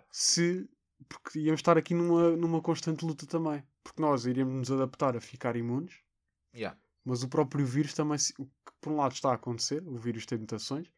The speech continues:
Speaker 2: Sim.
Speaker 1: E o vírus ia-se também adaptando, e provavelmente já teria existido outros vírus sem ser este, porque as doenças também são mini seres vivos.
Speaker 2: Hum, yeah, yeah. Então
Speaker 1: Também
Speaker 2: que,
Speaker 1: se iam
Speaker 2: então
Speaker 1: adaptar para ser cada vez mais
Speaker 2: Ah, então tu falas mesmo numa, numa adaptação a necessidades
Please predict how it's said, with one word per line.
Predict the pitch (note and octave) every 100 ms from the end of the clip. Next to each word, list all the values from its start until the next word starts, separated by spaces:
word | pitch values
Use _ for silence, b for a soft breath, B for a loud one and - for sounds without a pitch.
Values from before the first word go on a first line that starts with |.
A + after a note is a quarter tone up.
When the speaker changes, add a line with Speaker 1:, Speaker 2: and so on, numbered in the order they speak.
| _ _
Speaker 2:
Sim. | - B2+ A#2+ - _ _ _ _ _ -
Speaker 1:
E | C3+
o |
vírus | B2+ C#3+ C#3
ia-se | C#3+ C3
também | D3 D3
adaptando, | C#3+ C#3 D3 D3+ -
e | C#3+ A2+ -
provavelmente | A#2+ A#2 B2 B2
já | B2
teria | A#2 B2 B2
existido | A#2 - A#2+
outros | B2 A#2 A2
vírus | B2 -
sem | - A#2
ser | B2+ A#2+
este, | C3 - -
porque | -
as | A#2
doenças | A2 B2 B2
também | A2+ A#2
são | A2+ A#2+ A2+ G#2+ _ _ _ _ _ _ _ _ _ _ _ B2
mini | A2+
seres | G#2+ A2+ G#2
vivos. | A2+ A#2 - -
Speaker 2:
Hum, | A2+ A2 G#2 G2+
yeah, | G#2 G2 G2 F#2+
yeah. | _ - -
Então | A#2 B2+
Speaker 1:
Também | B2+ C3
Speaker 2:
que, |
Speaker 1:
se | B2
iam | D3
Speaker 2:
então | C#3
Speaker 1:
adaptar | C#3+ C#3+ D#3+
para | D#3
ser | D#3+ D#3+
cada | E3 D3+
vez | D3 D3+
mais | D3 D3+ D3+ D3 - - _ _
Speaker 2:
Ah, | C3 A#2+
então | A#2+ C3 C#3 C3+
tu | C#3
falas | C3 C#3+ C#3 B2+
mesmo | C3+ B2+ C3
numa, | C3 B2+ B2+ B2+ B2+ B2 _ _
numa | C3 B2 B2 B2
adaptação | B2 A#2+ B2+ A#2+ B2+
a | B2+
necessidades | A#2+ - A#2+ A#2+ A#2 - -